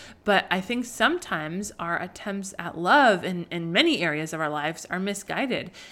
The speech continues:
and there's better ways to do it. And so just, just to be thinking through that, like, is this really helping my child become who they were created to be? Um, and so just, yeah, going through your toys.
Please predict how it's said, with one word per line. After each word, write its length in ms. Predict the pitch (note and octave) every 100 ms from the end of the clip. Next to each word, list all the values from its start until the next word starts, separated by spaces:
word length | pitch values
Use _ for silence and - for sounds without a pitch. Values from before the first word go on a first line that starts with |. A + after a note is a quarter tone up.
| -
and 160 | G3 G3
there's 200 | F#3 F3+
better 440 | D#3+ - F#3 A3
ways 300 | G#3 F3+ F3+
to 140 | - D#3
do 240 | D3 D3
it. 100 | D#3
And 120 | A3+
so 80 | C4+
just, 260 | D#4 G#4 -
just 220 | B4+ B4+
to 80 | C#4
be 160 | A3+
thinking 420 | A3 G3+ F#3+ E3+ E3+
through 240 | - E3
that, 180 | E3 -
like, 140 | F3
is 140 | F#3 F#3
this 180 | A3+
really 540 | G3 G3 G#3 A3+ A#3 A3+ - - - -
helping 480 | - G3+ G3+ A3+ A3
my 160 | E3+
child 400 | E3+ - E3+ E3+
become 500 | E3+ - - F#3 G3
who 140 | F#3+ F#3
they 160 | D#3+
were 80 | D#3+
created 480 | E3 - - D3+ C#3+
to 100 | D3+
be? 340 | - C#3 - _ _ _ _ _ _ _ _
Um, 280 | G3 E3+ E3
and 140 | E3+
so 180 | F#3 F#3
just, 260 | F3+ A3+ -
yeah, 220 | G3 D#3 -
going 240 | F#3 F#3+
through 120 | G3
your 120 | F3+ F3
toys. 560 | - D#3+ D#3 D#3+ -